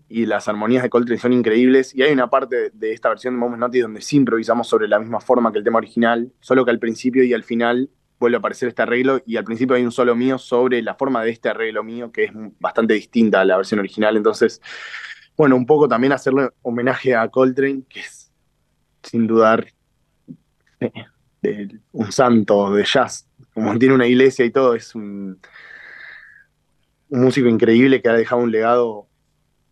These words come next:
inmenso y, y bueno, y poder rendirle un poco de homenaje, pero también tra-, trasladándolo a, a lo que me gusta a mí y a esta cuestión también de las métricas raras, de que hay una,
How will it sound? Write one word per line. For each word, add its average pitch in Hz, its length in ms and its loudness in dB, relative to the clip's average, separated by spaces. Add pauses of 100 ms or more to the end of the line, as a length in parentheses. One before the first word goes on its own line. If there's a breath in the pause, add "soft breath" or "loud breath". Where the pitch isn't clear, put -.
(220)
inmenso 139 920 -4
y, 101 420 -2 (440)
y 107 80 2
bueno, 107 220 6
y 98 60 0
poder 107 440 2 (180)
rendirle 113 300 4
un 117 60 2
poco 120 160 4
de 117 60 4
homenaje, 113 380 0
pero 107 200 0
también 104 500 -6 (580)
tra-, 98 280 -8 (100)
trasladándolo 110 720 4
a, 95 260 -2 (320)
a 104 60 -4
lo 107 140 -2
que 101 80 -2
me 101 80 2
gusta 104 240 2
a 101 40 2
mí 120 380 6
y 110 60 6
a 95 40 2
esta 101 160 -2
cuestión - 260 -2
también 110 200 2
de 110 60 4
las 92 140 -2
métricas 104 500 -2
raras, 110 420 2
de 98 120 -4
que 101 80 -6
hay 101 100 0
una, 92 240 -12